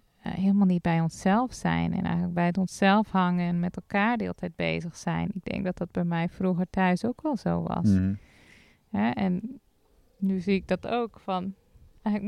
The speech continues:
Speaker 1: moet je als gezin ook le-, we hebben hier wel eens wat gezinnen ontmoet waar dan heel veel rust hing, maar die mensen waren, ja, die, dan zag je ook dat die kinderen gewoon heel erg in hun eigen energie altijd
Speaker 2: Ja.
Speaker 1: waren.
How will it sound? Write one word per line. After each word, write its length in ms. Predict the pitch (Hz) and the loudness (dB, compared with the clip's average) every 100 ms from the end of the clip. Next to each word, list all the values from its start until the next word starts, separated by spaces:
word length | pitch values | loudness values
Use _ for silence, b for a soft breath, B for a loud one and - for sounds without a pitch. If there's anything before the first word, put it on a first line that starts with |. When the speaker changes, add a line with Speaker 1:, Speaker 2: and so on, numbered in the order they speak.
| 220 | -2
Speaker 1:
moet 60 | |
je 100 | - | 0
als 160 | - - | -2 0
gezin 440 | 233 208 214 214 | -2 2 4 4
ook 180 | 214 240 | 4 2
le-, 160 | 208 202 | 0 4
we 80 | |
hebben 200 | 202 202 | 4 4
hier 140 | 214 196 | 2 2
wel 160 | 196 | 2
eens 100 | 190 | 0
wat 160 | 196 202 | -2 -8
gezinnen 460 | - 202 202 202 185 | -6 -2 0 2 0
ontmoet 440 | 180 - 254 220 b b b b - | -4 -2 0 0 b b b b 2
waar 260 | 196 196 | 6 6
dan 180 | 196 196 | 6 4
heel 160 | 208 214 | 4 4
veel 240 | - 196 | 4 4
rust 380 | 196 247 285 - | 6 4 2 0
hing, 280 | 185 170 185 | 0 0 0
maar 120 | 185 | -2
die 120 | 190 | -2
mensen 340 | 196 196 208 202 | 0 0 0 0
waren, 260 | 196 190 - | 2 0 -2
ja, 280 | - 226 - | -4 -4 -4
die, 140 | - - _ _ | -8 -18 _ _
dan 160 | - | -4
zag 320 | 190 233 254 - | 6 8 8 6
je 100 | 190 | 2
ook 160 | 202 | 2
dat 140 | 208 - | 0 -4
die 100 | 202 | -2
kinderen 360 | 214 208 214 | 0 0 0
gewoon 200 | 196 208 | -4 -4
heel 200 | 202 247 | 0 0
erg 140 | 262 214 | 0 0
in 140 | 220 | 0
hun 100 | 208 | 0
eigen 340 | - 190 202 202 | 0 -2 -2 -4
energie 580 | 185 185 185 220 214 - | -2 -2 0 0 0 0
altijd 260 | - - - | -4 -4 -4
Speaker 2:
Ja. 80 | |
Speaker 1:
waren. 340 | - - 180 | -6 -6 -8